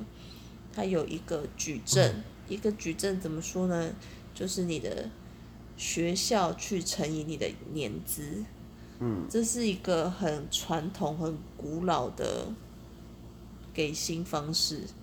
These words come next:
Speaker 2: 啊，所以大家能洗学历还是尽量洗吧。
Speaker 1: 就是可能，哎，学士乘以五年，大概就是
Speaker 2: 就是这个价。
Speaker 1: 这个 range，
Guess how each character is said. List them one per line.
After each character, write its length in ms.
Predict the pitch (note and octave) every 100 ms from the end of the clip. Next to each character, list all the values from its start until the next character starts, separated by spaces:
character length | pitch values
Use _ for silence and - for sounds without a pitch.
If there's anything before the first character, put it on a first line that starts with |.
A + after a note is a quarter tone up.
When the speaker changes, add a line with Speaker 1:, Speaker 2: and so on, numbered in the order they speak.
| -
Speaker 2:
啊， 360 | A#2 A#2 G#2+ A2
所 220 | G#2 G2
以 40 | F2+
大 160 | G2+ F#2+
家 220 | G#2 F#2+
能 180 | F2+ G2
洗 240 | - E2+
学 220 | F#2 F2
历 120 | G2
还 140 | F#2 G2
是 140 | G2+ -
尽 100 | G2+
量 240 | G2 G2
洗 220 | F#2+ - B2 -
吧。 340 | A2+ F#2 A#2 G#2+ - - - - - - - - -
Speaker 1:
就 140 | G#3+
是 260 | G#3 G#3 -
可 120 | G3+
能， 80 | F3+ E3+
哎， 120 | F3+
学 480 | G#3 - - F#3 F3+
士 440 | A3 - B3+ A3 -
乘 280 | - F3 E3
以 140 | F3 -
五 180 | D#3+ D#3 -
年， 180 | B2 - - -
大 140 | F3+
概 180 | E3+ E3+
就 140 | E3 E3+
是 260 | D#3+ D3+ - - -
Speaker 2:
就 100 | A2+
是 200 | G2+ -
这 80 | -
个 100 | F#2
价。 280 | F2+ - -
Speaker 1:
这 80 | -
个 160 | G#3+ F3
range， 500 | F3+ F3 G#2+ -